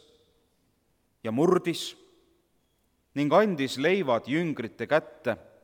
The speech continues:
Jüngrid aga andsid need rahvale ja kõik sõid ja said kõhud täis. Ja ülejäänud palakesi korjati kaksteist korvitäit,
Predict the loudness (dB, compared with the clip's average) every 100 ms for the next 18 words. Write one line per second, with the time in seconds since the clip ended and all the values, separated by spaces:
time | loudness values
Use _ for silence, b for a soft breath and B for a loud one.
0 | _ _ b b b b 0 2 2 2
1 | 4 6 6 4 0 0 0 2 2 0
2 | -2 0 0 -4 -16 -20 _ _ _ _
3 | _ _ -8 -2 -2 -2 0 0 0 -6
4 | -12 -20 b b b b -6 0 0 0
5 | -4 -4 -6 -4 -4 -4 -10 -16 -18 _
6 | _ _ _ _ b b b b 0 6
7 | 8 8 6 2 4 6 6 2 -4 -2
8 | 2 2 2 0 -6 -2 -2 -2 -6 0
9 | -2 -2 -2 0 0 0 -4 -6 -6 -12
10 | -20